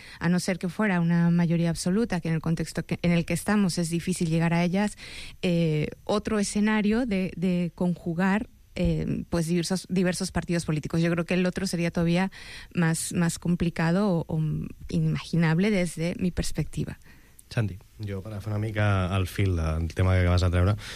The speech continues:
Speaker 3: crec que l'aritmètica política en aquest moment <clears throat> no estem en temps de majories absolutes, és evident, no tornarem a estar en temps de majories absolutes, però a mi em costa veure que tots els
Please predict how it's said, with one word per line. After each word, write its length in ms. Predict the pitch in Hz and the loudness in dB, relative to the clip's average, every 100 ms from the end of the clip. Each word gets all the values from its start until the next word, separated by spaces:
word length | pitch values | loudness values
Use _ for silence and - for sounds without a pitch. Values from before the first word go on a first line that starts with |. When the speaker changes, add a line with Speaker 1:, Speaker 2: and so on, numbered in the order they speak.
| - - | -14 -6
Speaker 3:
crec 140 | - 104 | -2 2
que 60 | |
l'aritmètica 520 | 110 110 107 101 95 95 | 2 4 4 4 2 2
política 480 | 95 92 87 87 87 | 2 2 2 2 2
en 40 | 85 | 2
aquest 160 | 80 85 | 2 4
moment 540 | 90 87 85 101 113 - - - | 4 4 4 4 0 -6 -14 -2
<clears throat> 480 | 104 120 98 - | 2 2 0 -6
no 200 | 110 104 95 | 0 2 4
estem 160 | 107 | 4
en 80 | 95 | 4
temps 200 | 90 90 90 | 4 4 4
de 40 | |
majories 320 | 92 92 90 85 | 4 4 4 2
absolutes, 640 | - 92 87 87 117 117 | 2 2 2 2 0 2
és 140 | 104 90 | 2 4
evident, 220 | 90 90 | 4 4
no 60 | 85 | 4
tornarem 320 | 90 87 98 | 4 4 4
a 60 | 87 | 2
estar 160 | - | 0
en 60 | 87 | 0
temps 140 | 90 87 | 2 2
de 20 | |
majories 240 | 85 85 | 4 4
absolutes, 560 | 85 - 98 92 113 - - - - - | 2 2 2 2 0 -2 -10 -14 -16 -2
però 140 | 104 | 2
a 20 | |
mi 80 | 107 | 4
em 80 | 120 | 4
costa 320 | 120 123 110 | 2 0 2
veure 220 | 113 117 101 | 2 2 0
que 60 | |
tots 160 | 98 | 0
els 80 | 98 | 0